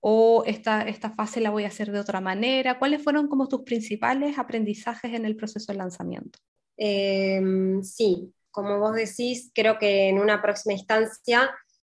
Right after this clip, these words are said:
Speaker 2: o sea, si yo quiero crecer esto y hacer, por ejemplo, no sé, que el próximo lanzamiento,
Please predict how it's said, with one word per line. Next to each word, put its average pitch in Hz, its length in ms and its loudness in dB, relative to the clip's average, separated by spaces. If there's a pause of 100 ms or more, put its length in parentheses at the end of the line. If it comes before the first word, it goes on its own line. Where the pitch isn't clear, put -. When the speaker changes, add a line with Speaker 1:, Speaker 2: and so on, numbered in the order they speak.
(180)
Speaker 2:
o 214 80 2
sea, 233 140 2
si 226 160 -4
yo 269 140 2
quiero 302 240 6
crecer 220 400 2
esto 247 360 4
y 220 120 6
hacer, 202 280 2
por 226 200 2
ejemplo, 220 340 4
no 208 100 2
sé, 190 220 -6
que 180 260 0
el 190 120 -6
próximo 214 280 -2
lanzamiento, 208 920 4